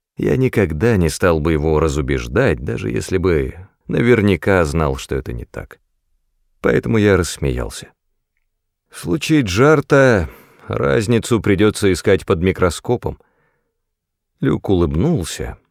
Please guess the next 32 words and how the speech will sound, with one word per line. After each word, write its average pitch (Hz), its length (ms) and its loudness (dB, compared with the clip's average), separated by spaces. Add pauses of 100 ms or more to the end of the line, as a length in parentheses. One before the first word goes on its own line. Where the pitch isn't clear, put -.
(200)
затем 98 460 2
добавил. 76 460 -4 (1080)
Такой 135 440 -2
тип 131 340 0
вместе 107 460 0
с - 100 -4
колдуном, 90 840 2
да 78 80 2
еще 80 300 0
на 95 100 2
своей 87 340 0
территории, 80 760 -4
могут 98 440 -6
запросто 143 680 0
тебя 82 300 0
уделать. 60 540 -10 (1400)
"Разве 85 480 2
у 78 100 2
меня 82 280 2
есть 80 400 0
выбор?" 80 460 -2 (400)
спросил 73 480 -4
я. - 200 -14 (720)
"Они 90 260 2
охотятся 151 640 0
за 80 140 -2
мной, 60 260 -6
так - 200 -14
что 62 400 -6
лучше 113 400 0
ударить 104 480 2
первым. 69 460 -6